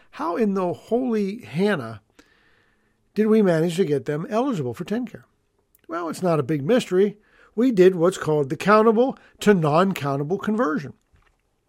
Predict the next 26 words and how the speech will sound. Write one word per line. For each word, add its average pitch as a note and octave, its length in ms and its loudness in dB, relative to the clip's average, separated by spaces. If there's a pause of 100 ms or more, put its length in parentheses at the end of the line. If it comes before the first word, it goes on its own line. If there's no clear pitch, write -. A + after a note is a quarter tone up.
(800)
So - 140 2
if E3 100 4
I C4+ 140 4
tell A3+ 200 6
you A3 80 8
there F#3+ 100 8
has F3+ 180 2
to - 80 -14
be D#3 60 -2
countable D#3+ 400 0
assets, D3+ 520 -4 (380)
and D#3+ 100 -4
now F#3 160 4
I've E3 160 4
also A3 320 2
told D#3+ 320 0
you D#3 80 0
that C3+ 180 -6
you F3 60 -4
can, G3 280 -2
you F3 100 -4
can D#3 120 -2
also G#3+ 300 0
have D#3+ 180 2
non-countable C#3+ 800 -2
assets. A2 400 -10